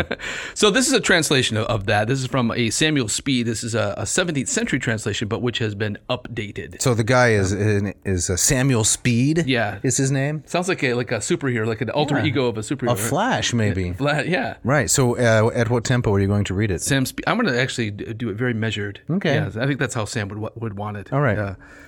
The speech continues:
Speaker 1: "The death of Aeschylus, though not voluntary, may, however, be related for its oddness. For he walked out of the town where he lived and sat down in a convenient place. There an eagle bearing a tortoise, deceived by the baldness of his head,"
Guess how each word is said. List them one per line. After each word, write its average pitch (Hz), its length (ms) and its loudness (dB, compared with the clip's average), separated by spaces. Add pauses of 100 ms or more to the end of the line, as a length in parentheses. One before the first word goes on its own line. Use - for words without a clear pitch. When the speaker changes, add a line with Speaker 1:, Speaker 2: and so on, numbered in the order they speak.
(460)
Speaker 1:
"The 147 60 2
death 214 220 4
of 196 140 2
Aeschylus, 110 500 0
though 120 140 0
not 160 220 2
voluntary, 113 880 0 (300)
may, 117 120 4
however, 165 400 4
be 143 140 4
related 127 420 2
for 117 160 2
its 104 100 -2 (140)
oddness. 107 760 -2 (460)
For 131 140 2
he 139 80 6
walked 185 360 6
out 202 140 6
of 156 80 -2
the 135 60 -2
town 113 340 0
where 113 100 2
he 117 140 0
lived 107 280 -4
and 101 120 -6
sat 214 280 0
down 131 200 0
in 113 100 -2
a 107 40 -6
convenient 135 540 -4
place. - 480 -12 (400)
There 147 260 4
an 131 260 2
eagle 117 400 0
bearing 127 280 0
a 151 40 -2
tortoise, - 460 -8
deceived 240 640 -2
by 180 160 2
the 156 100 -2
baldness 214 640 2
of 202 140 2
his 180 160 4
head," 151 480 2